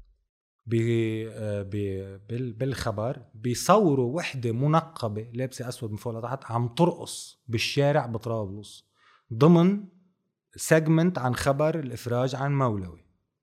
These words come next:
شو الإيمج اللي هي عم تبعتها؟ إنه، إنه فرح لأنه المولوي طلع. هاي الشخصية المرة المنقبة كلنا بنعرفها بالمدينة، هي حدا عنده مشكلة نفسية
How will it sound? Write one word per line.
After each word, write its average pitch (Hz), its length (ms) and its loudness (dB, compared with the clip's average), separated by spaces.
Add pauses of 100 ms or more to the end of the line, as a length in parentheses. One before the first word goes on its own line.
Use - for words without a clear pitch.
(200)
شو 190 260 4
الإيمج 135 440 2
اللي 101 180 -8
هي 107 100 -6
عم 101 160 -8
تبعتها؟ 101 460 -10
إنه، 98 340 -10 (880)
إنه 117 1000 -6 (960)
فرح - 720 0 (220)
لأنه 110 540 -2
المولوي 101 440 -6
طلع. 87 160 -20 (240)
هاي 196 220 6
الشخصية 156 840 4
المرة 156 320 8
المنقبة 110 880 0 (400)
كلنا 220 260 10
بنعرفها 147 460 8
بالمدينة، 127 540 0
هي 151 300 2
حدا 135 380 2
عنده 151 600 2
مشكلة 135 500 0
نفسية 123 760 -2